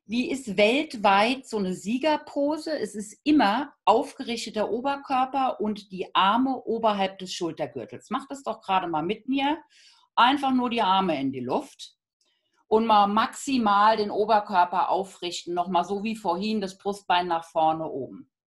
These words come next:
So, und unser Gehirn ist so leicht zu beeinflussen, dass wenn wir sechzig Sekunden so da sitzen, vielleicht noch dabei grinsen, dann denkt unser Gehirn, "Moment mal, ich muss irgendwas verpasst haben. Frauchen oder Herrchen ist gut drauf",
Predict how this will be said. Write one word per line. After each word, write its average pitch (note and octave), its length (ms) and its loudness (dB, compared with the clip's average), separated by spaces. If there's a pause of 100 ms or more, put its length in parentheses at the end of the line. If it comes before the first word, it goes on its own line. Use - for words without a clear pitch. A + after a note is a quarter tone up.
(600)
So, A#3 280 0
und D3+ 140 2
unser A3+ 260 -2
Gehirn B3 600 0
ist A#3+ 300 -10
so D#4+ 140 -2
leicht F#3+ 440 2
zu G3 120 -12
beeinflussen, F#3+ 880 -4
dass G3+ 260 -2
wenn A3 160 -2
wir A3 160 -2
sechzig - 720 -6
Sekunden C4+ 600 -4
so A#3 220 -4
da B3+ 180 2
sitzen, G#3 640 -10 (440)
vielleicht A3+ 680 0
noch C4+ 220 -4
dabei G#3 340 0
grinsen, A3+ 720 -4 (1200)
dann G3+ 260 2
denkt C#4+ 320 0
unser F#3+ 360 -2
Gehirn, F#3+ 360 0
"Moment F3 400 -2
mal, B2+ 160 -4
ich - 80 -12
muss D3+ 240 -10
irgendwas C#4+ 440 -4
verpasst C4 520 -8
haben. C3 300 -4
Frauchen G3 500 0
oder F#3 160 -2
Herrchen D#3+ 460 0
ist F#3+ 240 -8
gut E3+ 260 -12
drauf", E3+ 460 0